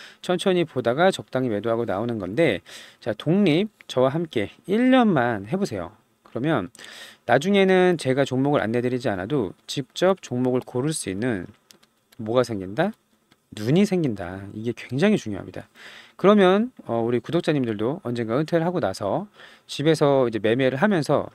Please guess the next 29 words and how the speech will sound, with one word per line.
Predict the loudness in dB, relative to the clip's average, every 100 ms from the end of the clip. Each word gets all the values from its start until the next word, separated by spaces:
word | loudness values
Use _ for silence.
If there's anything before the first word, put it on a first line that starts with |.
| _ -20 -14
그 | -14
퇴직금으로 | 0 2 2 2 4 6 4 4
뭐 | -2 -6 _
장사, | -2 0 4 2
자영업이 | 4 4 4 2
요즘 | 0 0
너무 | 0 2 2
어렵잖아요. | 0 -4 -6 -4 -4 -6 -12 -20 -20 -14
자영업을 | -2 0 4 2
할 |
게 | 4 0
아니라, | 2 2 0 -2 -12 -20 -20 -20 _ -4
어, | -4
소액으로 | 2 4 4 4 2
계속 | 0 -4
검증을 | -2 -4 -2 -4
저랑 | -2 -4 -4
같이 | -8 -6
하면서 | -2 -2 0 -2 -2 -4 -6 -6
나중에 | -6 -4 -2 0 -2 -4
이제 | -6 -6 -8
비중을 | -6 -4
좀 | -4 -8
크게 | -6 -2
들어갈 | 0 -2 -4
수 | -8
있는 | -8 -8 -10
그런 | -6 -4
매매를 | -4 -6 -4 -2 -4